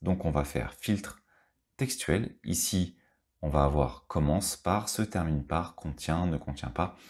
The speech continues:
ou le filtre personnalisé qui revient à utiliser les filtres numériques ou textuels. Je vais tout simplement utiliser contient. On va dire que je souhaite afficher les clients qui ont la valeur client deux.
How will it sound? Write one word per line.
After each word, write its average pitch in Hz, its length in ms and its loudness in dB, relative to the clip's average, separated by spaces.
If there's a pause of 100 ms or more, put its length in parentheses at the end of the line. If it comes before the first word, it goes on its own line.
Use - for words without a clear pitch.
(280)
ou 110 160 6
le 87 100 8
filtre - 300 0
personnalisé 71 720 0
qui - 180 -8
revient 78 360 -2 (440)
à 85 100 0
utiliser 71 720 2 (320)
les 80 160 0
filtres - 360 -4
numériques 76 440 2 (240)
ou 110 80 2
textuels. - 540 -2 (500)
Je 78 80 -6
vais 90 80 0
tout - 100 -6
simplement 98 520 0 (320)
utiliser 82 420 -2
contient. - 580 0 (540)
On - 100 -6
va 90 140 4
dire 90 180 4
que - 80 -2
je 76 80 2
souhaite - 360 -4 (160)
afficher 90 500 -2 (420)
les 113 300 4
clients 80 640 0
qui 82 240 4
ont 98 140 6
la 85 100 4
valeur 69 400 0 (100)
client 90 540 4 (220)
deux. 73 420 2